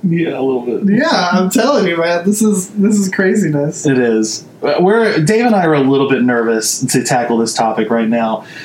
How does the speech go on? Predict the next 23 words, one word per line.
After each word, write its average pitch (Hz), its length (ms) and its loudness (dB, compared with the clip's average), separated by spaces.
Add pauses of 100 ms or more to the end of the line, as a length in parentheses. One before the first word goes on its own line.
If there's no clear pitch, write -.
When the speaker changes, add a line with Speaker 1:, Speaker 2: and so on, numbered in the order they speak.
(160)
Speaker 1:
We 214 300 4
are 165 160 2
trying 147 520 0
to 135 200 2
make 123 400 0
our, 123 420 0
our 127 140 0
choice 165 320 0
of 127 80 0
episodes 123 880 0 (240)
as 127 220 0
timely 165 480 2
as 123 160 -2
possible, 120 840 0
um, 110 800 -2
in 131 220 2
terms 131 320 0
of 113 320 -2
anything 131 340 2
new 123 200 2
that's 113 180 -4
coming 120 260 0
out 113 340 -2